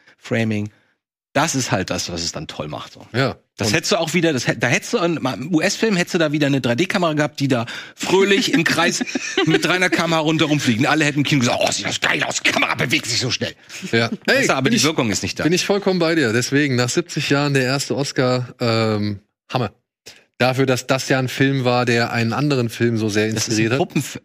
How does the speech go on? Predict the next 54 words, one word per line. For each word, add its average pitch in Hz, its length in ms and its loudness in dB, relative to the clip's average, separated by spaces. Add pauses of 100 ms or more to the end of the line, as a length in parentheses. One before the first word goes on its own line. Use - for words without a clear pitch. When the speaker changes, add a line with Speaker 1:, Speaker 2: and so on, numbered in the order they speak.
Speaker 1:
das 120 180 0
ist 143 120 -2
eine 135 80 0
Puppenfilmreihe, 82 680 -4
wenn 85 100 -4
man 82 60 -4
mal 80 100 -6
ehrlich 80 260 -8
ist. 78 100 -10
Speaker 2:
Eigentlich 135 260 2
Speaker 1:
Deswegen, 143 160 2
Speaker 2:
ja. - 60 -8 (140)
Speaker 1:
deswegen 131 300 2
ist 90 120 0
es 87 100 -4
so 90 60 -6
toll. - 340 -10
Speaker 2:
Ja. 196 140 2 (880)
Ja. 135 140 0 (420)
Aber 196 520 0
auch 151 160 0
mit 170 100 2
der 170 80 4
Modellarbeit 151 580 2
und 143 120 -2
so 135 100 0
weiter 135 320 2
haben 139 140 0
sie 139 80 2
ja 131 100 2
schon, 143 520 -2
und 123 180 0
mit 139 140 0
Perspektiven, 156 540 0
das 107 140 -2
ist 139 140 -2
ja 160 80 2
auch 175 80 2
immer 180 100 2
eine 151 160 2
Frage, 151 240 0
ne? 143 60 4
Speaker 1:
Perspektive. 143 400 2
Ich 104 80 2
meine, 127 180 2
das, 123 260 -2
deswegen 127 320 0
ist 110 120 -2
Gareth 110 240 -2
Edwards 131 340 -2
so 127 80 -2
gut 131 220 -2
gewesen, 120 340 -2
auch 101 160 -4